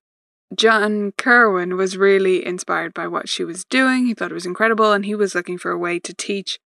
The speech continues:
the other teachers of Sunday school choirs a system for them to teach their students, 'cause he was touring around doing that. So he borrowed that from Sarah,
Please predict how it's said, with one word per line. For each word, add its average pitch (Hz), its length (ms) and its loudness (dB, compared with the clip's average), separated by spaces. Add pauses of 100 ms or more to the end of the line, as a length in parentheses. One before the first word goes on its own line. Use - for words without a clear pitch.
(140)
the 185 300 2
other 240 280 4
teachers 196 520 -2
of 196 220 -2
Sunday 190 440 0
school 185 540 -4 (200)
choirs 202 640 0 (320)
a 220 100 0
system 190 540 -2
for 196 160 -6
them 180 380 -6
to 196 120 -6
teach 180 320 -4
their 165 220 -8
students, - 640 -4
'cause - 160 -12
he 190 120 -2
was 175 140 -4
touring 175 320 -2
around 160 300 -10
doing 156 260 -8
that. - 420 -12
So 202 180 2
he 233 440 -2
borrowed 202 360 2
that 180 200 -2
from 170 440 -4
Sarah, 180 520 -4